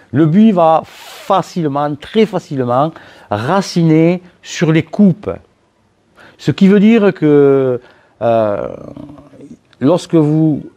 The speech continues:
amenez le prélèvement là à la maison, euh, vous allez le planter peut-être certainement dans une grosse caisse, mais il faut toujours penser au futur pot bonsaï. C'est-à-dire que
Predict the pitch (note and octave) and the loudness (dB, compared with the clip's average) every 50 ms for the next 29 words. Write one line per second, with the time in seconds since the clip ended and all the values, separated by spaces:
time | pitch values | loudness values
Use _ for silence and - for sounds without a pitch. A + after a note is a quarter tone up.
0 | _ _ _ _ _ _ _ _ - A2+ E3+ F3+ G3 G#3 G3 F#3+ F3+ D#3+ - - | _ _ _ _ _ _ _ _ -4 -2 0 0 0 0 2 2 2 0 0 0
1 | D#3 D3 C#3+ C3+ C#3 C3+ C3+ C3+ C3+ B2+ B2+ - - - _ _ _ _ G2+ A2+ | 0 0 0 0 0 0 0 0 -2 -2 -4 -8 -16 -20 _ _ _ _ -4 -2
2 | C3 D3 D3+ D3+ D3 B2+ C3 D3 C#3+ D3+ D#3 - - - - - - - _ _ | 0 0 0 0 0 0 0 0 0 0 0 -4 -10 -20 -20 -20 -20 -20 _ _
3 | _ - A#2+ A#2+ A2+ B2+ C3+ C#3+ F3 E3+ E3+ E3 - E3 D#3+ - F3+ C3+ - _ | _ -4 -2 0 0 0 0 0 2 2 2 2 0 -2 -2 -2 -4 -6 -4 _
4 | D#3 D3+ - D3 C#3 - B2+ - - E3 - E3 D#3 D#3 C#3+ C#3+ C#3 C3 A#2+ A#2+ | -2 -2 -2 -2 -6 -8 -8 -8 -8 -6 -4 -4 -4 -2 -2 -2 -2 -2 -2 -4
5 | G#2 B2 B2 A#2 A2+ G#2 - C3 - - B2 - C#3+ C#3 C#3 - - C3+ A#2+ A#2 | -6 -6 -6 -6 -6 -4 -4 -4 -4 -6 -6 -4 -2 -2 -2 -2 -4 -6 -8 -8
6 | - - C3 B2 - _ - C4+ C4+ C4 A3+ G3+ G#3+ G3+ E3+ - - _ _ - | -4 -4 -6 -6 -6 _ 2 4 4 4 4 2 0 -2 -2 -4 -8 _ _ -2
7 | D3 C#3+ C3 - - D#3+ D3+ D#3 D#3+ - - - - - - - - - _ - | -2 -2 -4 -4 -2 -2 -2 -2 -2 -6 -12 -20 -20 -20 -20 -20 -20 -20 _ -2
8 | - C#3+ D3+ D3 D3 C#3+ - - - - - - - G#3+ A3 F#3 - - E3+ E3 | 0 2 2 4 2 2 0 -4 -10 -20 -20 -10 -6 -4 -4 -4 -4 -4 -4 -4
9 | - - - _ _ _ - E3 E3 D#3+ C#3+ - - A2+ B2+ B2+ B2 G#2 G2+ G2 | -6 -6 -12 _ _ _ -2 0 0 0 -2 -4 -4 -2 0 0 0 0 0 -2
10 | D#2+ D2+ - - _ _ _ - - - D#3 - E3 D3+ D#3+ E3 D#3+ C#3 A#2+ - | -2 -4 -6 -12 _ _ _ -10 -8 -6 -2 -2 0 0 2 0 0 0 -2 -2
11 | B2 G#2 | -4 -6